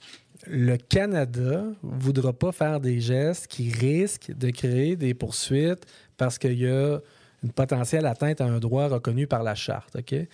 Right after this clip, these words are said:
Le Québec, de ce que je comprends, va rédiger sa loi, après va se rendre compte que c'est contesté, il va se battre bec et ongle, donc le, le législateur, hein, les fonctionnaires qui rédigent les lois, ben, au provincial,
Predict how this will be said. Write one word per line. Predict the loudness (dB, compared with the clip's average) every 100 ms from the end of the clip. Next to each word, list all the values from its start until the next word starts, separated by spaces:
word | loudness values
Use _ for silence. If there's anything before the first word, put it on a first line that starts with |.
| -16 -20 -4
Le | 0
Québec, | 2 2 2 0 -2 -6 -14 -20 -6
de | -2 -2
ce |
que | 0
je | -2
comprends, | -2 -4 -2 -2 -2 -4 -8 _ _
va | -2 0
rédiger | 2 0 0 0 -2
sa | 0 0
loi, | 2 0 0 -4 -8 _ -2
après | -2 0 0
va | 0
se | 0
rendre | -2 -4 0
compte | 0 0 -4 -6 -12 -18
que | -2 0
c'est | 0
contesté, | -2 -2 -2 -4 0 0 0 -4 -14 -20 _ -20 -2
il | 2
va | 2
se | 2
battre | 0 0 0
bec | -2 0
et | 0 0
ongle, | -2 -4 -2
donc | -2 -2
le, | 0 -2 -4
le | -2 2
législateur, | 4 2 0 -4 -2 -4 -2 -4
hein, | -4 -4 -4 -4 -4
les | -4 -2
fonctionnaires | -2 0 0 0 0
qui | -2 0
rédigent | 0 2 2 2 0
les | -2 -2
lois, | 0 0 -2 -6 -18 -20 -20 -12
ben, | -8 -6
au | -4
provincial, | 0 0 0 0 0 0 -2 -6